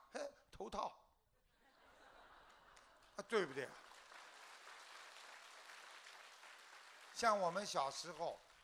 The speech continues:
五六岁的时候，“哎呀，妈妈，我好不容易长出来的牙子这么好，怎么又掉了啦？”妈妈告诉我们，“还会再长的，孩子啊，傻了。”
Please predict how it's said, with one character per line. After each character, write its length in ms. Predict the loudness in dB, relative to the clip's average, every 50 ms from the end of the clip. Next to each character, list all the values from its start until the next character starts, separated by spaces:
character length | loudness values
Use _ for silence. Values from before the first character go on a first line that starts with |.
| -16 -12
五 200 | -6 -4 -2 0
六 200 | 4 4 4 4
岁 200 | 4 4 2 4
的 140 | 4 2
时 220 | 0 0 -2 -4 -4
候 280 | -4 -2 -2 -4 -4 -6 -12 -20 _ -20 -20 _ 0
，“哎 80 | 6
呀， 600 | 8 8 8 8 6 2 2 0 -2 -2 -4 -4 -6 -10 -20 -20 -20 -20 _ -20 -20 -20 _
妈 160 | -4 -2 -2
妈， 640 | -2 0 0 0 2 2 2 2 2 0 -2 -4 -6 -6
我 60 | -8
好 220 | -8 -2 -2 -2
不 160 | -2 -2 -6 -8
容 180 | -8 -6 -8
易 80 | -8 -10
长 240 | -4 -2 -2 -2 -2
出 140 | -6 -10 -10
来 100 | -8 -8
的 140 | -8 -8 -8
牙 260 | -4 -2 -2 -2 -2
子 180 | -4 -8 -16 -18
这 140 | -10 -10 -6
么 140 | -4 -4 -6
好， 360 | -6 -8 -8 -6 -6 -6 -8 -10 -20 -20 -20 _
怎 140 | -6 -6 -4
么 100 | -4 -4
又 200 | -2 -2 -2 -4
掉 340 | -2 2 6 6 8 8
了 200 | 6 4 4 2
啦？” 280 | 2 0 -2 -2 -2 -6 -14 -20 _ _ _
妈 140 | _ -6 -4
妈 140 | -2 -4 -6
告 200 | -6 -6 -8 -8
诉 220 | -8 -8 -12 -12
我 100 | -12 -12
们 220 | -12 -14 -18 -18 -20 _ _ _ _ _ -12
，“还 180 | -6 -6 -6
会 140 | -4 -4 -4
再 160 | 0 0 0
长 280 | 0 0 -2 -2 -2 -4 -4
的， 100 | -4 -4
孩 240 | -2 -4 -6 -6
子 220 | -6 -8 -8 -6 -6
啊， 120 | -6 -6 -8
傻 340 | -8 -6 -6 -6 -6 -6 -6
了。” 400 | -4 -2 0 0 -2 -4 -6